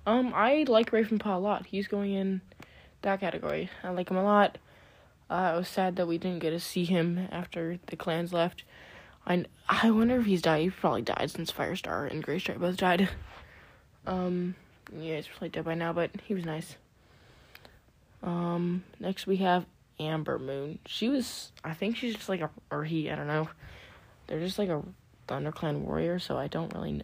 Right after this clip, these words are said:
I for-, I'm just gonna say I forgot, 'cause I don't really remember her, 'cause she wasn't, like, a main character or anything. All right, Graystripe. Graystripe will, <sighs> sorry, Graystripe will be in my favorites.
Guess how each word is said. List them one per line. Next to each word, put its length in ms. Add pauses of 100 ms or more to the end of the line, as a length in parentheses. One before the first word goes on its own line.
I 60
for-, 240
I'm 120
just 100
gonna 120
say 140
I 40
forgot, 460 (720)
'cause 140
I 40
don't 300
really 320
remember 480
her, 280 (1000)
'cause 140
she 100
wasn't, 220
like, 80
a 60
main 180
character 280
or 40
anything. 400
All 60
right, 180 (720)
Graystripe. 600 (1040)
Graystripe 520 (100)
will, 200 (580)
<sighs> 220 (1200)
sorry, 380 (260)
Graystripe 320
will 120
be 180
in 60
my 100
favorites. 680